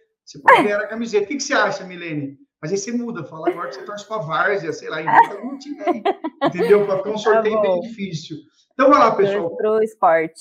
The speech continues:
Speaker 2: <laughs>
Speaker 1: Ó, quem acertar o time que a Milene torce vai ganhar uma camiseta, vai o primeiro, vai. Vamos, vamos olhar no chat aí. E daí quem tá ligado vai ganhar, quem não tá ligado não vai ganhar.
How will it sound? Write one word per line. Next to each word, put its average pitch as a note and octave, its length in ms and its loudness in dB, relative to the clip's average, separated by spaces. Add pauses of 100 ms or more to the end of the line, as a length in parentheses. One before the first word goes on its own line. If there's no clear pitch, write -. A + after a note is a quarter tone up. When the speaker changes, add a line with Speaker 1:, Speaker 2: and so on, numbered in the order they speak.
(360)
Speaker 2:
<laughs> C#4 2000 -2
Speaker 1:
Ó, G3+ 360 2
quem C4 100 -2
acertar C#4 400 0
o G#3 60 2
time G#3 180 -10
que G3+ 80 -6
a G3 40 -6
Milene F#3 340 -10
torce F3+ 340 -2
vai G#3 140 -4
ganhar G3+ 220 -4
uma G3+ 100 -2
camiseta, D#3 480 -4
vai D#3+ 120 -4
o D#3+ 100 -6
primeiro, F3 460 -2
vai. C#3 240 -6
Vamos, F#3 300 -10
vamos F3 220 -12
olhar E3 200 -6
no D#3 100 -8
chat D3+ 300 -6
aí. F#3 240 -4 (380)
E - 20 -12
daí G#3 160 4
quem C4 140 0
tá C4+ 120 0
ligado A3 380 0
vai A#3 120 -2
ganhar, G#3 320 -2
quem A3 120 -12
não A3 120 -10
tá G#3 100 -4
ligado F#3+ 280 -2
não G#3 80 -10
vai G#3+ 160 -4
ganhar. D#3 400 -6